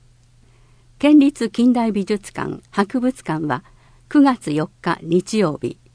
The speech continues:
十月二日日曜日。紀伊不土記の丘は、九月一日木曜日、十月一日土曜日。県立自然博物館は、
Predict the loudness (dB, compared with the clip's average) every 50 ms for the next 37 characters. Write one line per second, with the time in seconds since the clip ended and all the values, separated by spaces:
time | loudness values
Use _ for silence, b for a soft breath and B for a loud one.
0 | _ _ _ _ _ _ _ _ _ -4 0 2 4 4 4 4 2 -2 -2 -4
1 | -4 -4 -6 -8 -8 -8 -6 -2 -2 -2 -2 -2 -6 -2 -2 -2 -2 -2 -2 -2
2 | -2 -2 -4 -6 -8 -12 -16 -16 _ _ _ _ _ _ _ _ _ _ _ _
3 | _ _ _ _ _ _ _ _ _ _ 0 2 2 2 2 0 -2 -2 -2 -2
4 | 0 0 0 0 -2 -4 -6 -8 -8 -8 -8 -10 -12 _ _ _ _ _ _ _
5 | _ 0 2 2 2 0 -2 -6 -10 -10 -4 -2 0 0 0 -2 -6 -6 -6 -6
6 | -6 -4 -2 -4 -4 -4 -2 -2 0 0 0 -2 -6 -10 -14 -16 -18 _ _ _
7 | _ -20 _ _ _ _ -10 -2 2 2 4 4 2 0 -2 -4 -8 -10 -4 -2
8 | -2 -2 -2 -2 -6 -8 -6 -8 -8 -4 -2 -2 0 0 -2 -2 -4 -6 -8 -10
9 | -10 -10 _ _ _ _ _ _ _ _ _ _ _ _ _ _ _ _ _ _
10 | _ 0 2 6 6 6 4 4 -2 -4 -8 -6 -4 -2 0 0 0 0 -2 -4
11 | -4 -4 -4 -4 -4 -6 -6 -10 -10 -8 -6 -4 -4 -4 -6